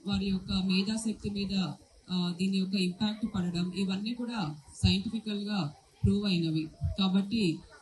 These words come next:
ఎవరైతే గర్భిణులు ఉంటారో వారు తప్పనిసరిగా పౌష్టికాహారం అన్నది తీసుకోవాల్సి ఉంటుంది. ఆ, మంచి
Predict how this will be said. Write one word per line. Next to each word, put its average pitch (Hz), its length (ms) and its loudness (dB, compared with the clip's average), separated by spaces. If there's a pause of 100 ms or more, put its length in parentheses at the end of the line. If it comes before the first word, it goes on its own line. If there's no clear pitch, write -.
ఎవరైతే 214 540 4
గర్భిణులు 220 440 2
ఉంటారో 196 520 2 (200)
వారు 190 260 2
తప్పనిసరిగా 196 800 0
పౌష్టికాహారం 196 600 2
అన్నది 180 340 2
తీసుకోవాల్సి 175 720 2
ఉంటుంది. 143 460 -4 (580)
ఆ, 175 300 2 (300)
మంచి 214 360 0